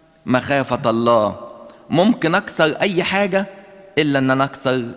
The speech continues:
كلام ربنا. عشان كده جالنا المسيح عشان يعدنا للمخافة دي من تاني، عايز يرجعنا ليها. حتى ما نقول له: "أنت جاي ليه؟" يقول:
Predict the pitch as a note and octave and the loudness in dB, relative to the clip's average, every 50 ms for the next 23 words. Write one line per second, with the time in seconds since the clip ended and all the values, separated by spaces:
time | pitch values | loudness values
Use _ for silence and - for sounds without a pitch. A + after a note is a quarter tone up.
0 | - - - A#2 A#2+ C3 B2 B2+ B2+ B2 B2 A#2+ A#2+ A#2+ B2 - - - - - | -10 -4 -2 -2 0 0 0 2 2 2 0 0 -2 -4 -6 -10 -14 -20 -20 -20
1 | - - _ A#2 A#2 B2 A#2 G#2+ G#2+ A#2+ D3 C3+ A2+ F#2+ F2+ F#2 - - - - | -20 -12 _ -2 0 0 0 0 -2 -2 0 0 0 -2 -4 -8 -12 -20 -20 -20
2 | - - - - - - _ _ _ _ _ _ _ _ - - - - - - | -20 -20 -20 -20 -20 -20 _ _ _ _ _ _ _ _ -20 -20 -20 -20 -20 -20
3 | - - B2 B2+ - D3+ C3 B2+ - F3 D#3 D3+ C3+ C#3 D#3 D#3 D3 C3+ B2+ A#2+ | -10 -8 -6 -2 0 0 0 0 0 0 0 0 0 0 0 0 0 0 2 2
4 | A#2+ A#2+ A#2+ A2+ - - D#3 D#3 C3 - - - - - - - - - - - | 2 0 -2 -2 -2 -2 -2 -2 -2 -2 -6 -10 -14 -16 -18 -20 -20 -20 -20 -10
5 | _ A#2+ B2+ - - D3+ D3+ C#3+ B2+ A#2 A2+ G#2+ B2+ D3 C3 A2+ B2 B2 B2 B2+ | _ -6 -4 -2 0 0 0 2 2 0 0 0 0 -2 -2 0 0 0 0 0
6 | B2 - - - - - - - - - - - _ - A2+ C3 B2 A#2 A#2+ A#2 | -2 -8 -14 -20 -20 -20 -20 -20 -20 -20 -20 -18 _ -2 0 0 2 2 0 -2
7 | - - B2 A#2+ A2 - G#2+ G#2 F#2 G#2+ G#2 G#2 G#2 G2+ G2 - A2+ G#2+ G2+ G2 | -2 -2 -4 -4 -2 -2 -4 -2 -2 -2 -2 -2 -2 -4 -4 -4 -4 -4 -2 -2
8 | F#2 F2+ F2 F2+ - - - - - _ _ _ _ _ _ _ - B2+ D3+ D#3 | -2 -4 -6 -8 -10 -14 -20 -20 -20 _ _ _ _ _ _ _ -4 -2 -2 0
9 | B2 A#2 A#2+ A2+ A2+ G#2 G2 B2 B2 G#2 G#2 G#2 G2 G2 G2 A2+ A2+ F#2+ - - | 0 0 0 0 0 0 0 -2 0 0 0 -2 -2 -2 0 -2 -2 -2 -4 -10
10 | - - - - - - _ _ _ - F3+ G3 - - D#3 C#3 C3+ C3 C3 C3 | -18 -20 -20 -20 -20 -20 _ _ _ -4 -4 -2 0 0 0 2 2 2 2 2
11 | A2+ D#3+ D#3 C#3+ C3+ B2 A2+ B2 A#2 C3+ C#3 C#3 B2+ A#2 A#2 A#2+ B2 B2 B2 B2 | 2 2 2 2 0 0 0 0 0 2 2 2 2 2 2 4 4 2 2 0
12 | A#2+ - - - - - C#3 C#3+ D3+ F3+ F3 D#3+ D3 C#3 | -2 -8 -16 -18 -4 0 2 4 4 4 4 2 0 -2